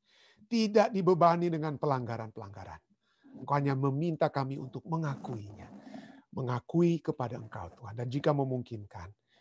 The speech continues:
jika itu memberikan kesembuhan, kami juga dapat mengangkat telepon, menulis di message, atau apapun yang dapat kami lakukan untuk mengakui kesalahan kami kepada orang-orang yang telah terluka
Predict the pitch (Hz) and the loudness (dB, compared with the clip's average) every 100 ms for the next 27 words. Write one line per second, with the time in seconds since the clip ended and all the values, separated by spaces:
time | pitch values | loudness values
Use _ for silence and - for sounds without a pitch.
0 | _ 131 151 143 156 147 147 147 127 131 | _ 2 4 6 6 6 6 4 2 0
1 | 139 123 117 107 123 131 120 127 120 120 | -2 0 0 0 -2 -2 2 2 2 -2
2 | 113 _ - - - _ - 127 147 156 | -4 _ -20 -20 -20 _ -2 2 4 4
3 | 147 147 143 - 147 135 139 151 _ _ | 4 4 2 2 2 2 -2 -12 _ _
4 | 120 123 139 143 135 - 156 143 139 135 | -6 0 4 4 2 -6 2 2 4 0
5 | - 135 131 - - 139 135 143 139 151 | 0 -2 -2 -10 -2 0 2 2 2 0
6 | 131 123 131 - 120 113 107 98 101 - | 0 0 -2 -4 -8 -6 -10 -12 -16 -16
7 | - - _ _ _ _ _ 135 147 139 | -20 -20 _ _ _ _ _ -2 -2 0
8 | 117 110 - 156 151 143 127 120 113 110 | -2 -4 0 4 4 2 -6 -6 -6 -6
9 | 123 117 117 117 - 131 - 147 131 156 | -6 -4 -8 -12 -6 -6 -4 -2 -4 -4
10 | 135 123 113 107 147 139 107 123 120 104 | -6 -6 -8 -8 -2 -2 -2 -4 -4 -6
11 | - 98 | -14 -18